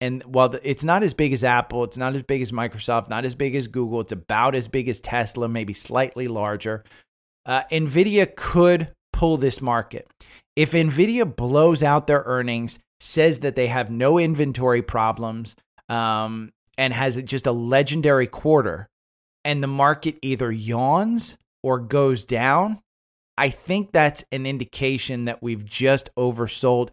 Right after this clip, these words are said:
And again, bounced on spy. We bounced off that four twenty. We've hit that resistance level multiple times. We're up there.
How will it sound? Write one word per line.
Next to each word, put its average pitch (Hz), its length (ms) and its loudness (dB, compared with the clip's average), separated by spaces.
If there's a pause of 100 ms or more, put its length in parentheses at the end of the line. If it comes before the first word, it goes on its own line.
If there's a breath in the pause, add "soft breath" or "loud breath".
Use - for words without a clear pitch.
And 113 100 -6
again, 107 500 -6 (200)
bounced 110 720 -2
on 110 140 -4
spy. 113 480 4 (300 loud breath)
We 113 100 -4
bounced 120 440 -4
off 127 200 2
that 135 220 -4
four 139 240 -2
twenty. 139 400 -4
We've 104 220 -6
hit - 240 -6
that 135 180 0
resistance 120 500 -6
level 117 260 -2
multiple 117 480 -4
times. 120 460 -4 (400 loud breath)
We're 120 220 -2
up - 260 2
there. 117 300 -2